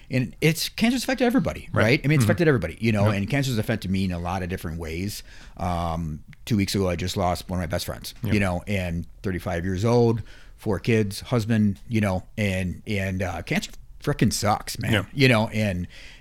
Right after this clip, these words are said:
Speaker 2: Mm-hmm.
Speaker 1: and, uh, you know, so any, any way that I can do that to give back, uh, I, I wanna be a part of it, but I want it to be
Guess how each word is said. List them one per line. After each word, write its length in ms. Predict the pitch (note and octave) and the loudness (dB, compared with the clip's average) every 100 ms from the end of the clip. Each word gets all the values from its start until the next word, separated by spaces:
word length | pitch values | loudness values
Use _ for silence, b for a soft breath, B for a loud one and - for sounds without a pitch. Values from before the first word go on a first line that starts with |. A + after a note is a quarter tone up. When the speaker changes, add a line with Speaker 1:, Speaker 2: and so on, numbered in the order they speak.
| - | -4
Speaker 2:
Mm-hmm. 100 | F#2 | -2
Speaker 1:
and, 280 | G2+ F#2+ F2+ | 0 0 -2
uh, 360 | F2 D#2+ D#2+ - | -2 -2 -4 -2
you 100 | C3 | 0
know, 120 | G#2+ | 2
so 200 | - B2 | 4 6
any, 320 | E3 F#3 E3+ C3 | 6 6 6 6
any 180 | D#3 D3 | 6 6
way 200 | A#2+ A2+ | 6 4
that 100 | G#2 | 4
I 120 | G2+ | 2
can 120 | G#2+ | 0
do 100 | G2 | 0
that 120 | G2 F2+ | 0 0
to 40 | |
give 140 | F2+ E2 | -4 -2
back, 360 | F2+ E2+ - - - - - | -2 -4 -6 -20 -20 -16 -12
uh, 80 | D#2 - - - | -12 -14 -20 -14
I, 160 | - A2 | -8 -2
I 20 | |
wanna 240 | G#2+ G2+ | 0 0
be 100 | F2+ | -2
a 60 | D#2 | -6
part 240 | - G2+ G#2 | -4 -2 0
of 80 | |
it, 180 | B2+ C3+ B B B | 0 -2 B B B
but 100 | A2 | 0
I 60 | G#2 | 2
want 260 | G2 A2 G#2 | 2 2 0
it 60 | |
to 60 | G2+ | -2
be 420 | F2 F#2 F2 F2 | -2 0 -2 -4